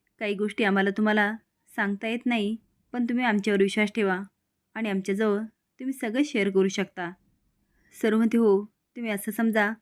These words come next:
आपण पहिले पण बोलत होतो." अंतरा मनात म्हणते, "हे किती चांगले आहेत, माझ्या येण्याने यांना किती आनंद झाला.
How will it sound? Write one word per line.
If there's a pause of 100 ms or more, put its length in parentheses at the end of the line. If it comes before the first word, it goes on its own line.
(580)
आपण
पहिले
पण
बोलत
होतो." (280)
अंतरा
मनात
म्हणते, (460)
"हे
किती
चांगले
आहेत, (300)
माझ्या
येण्याने (320)
यांना
किती
आनंद
झाला.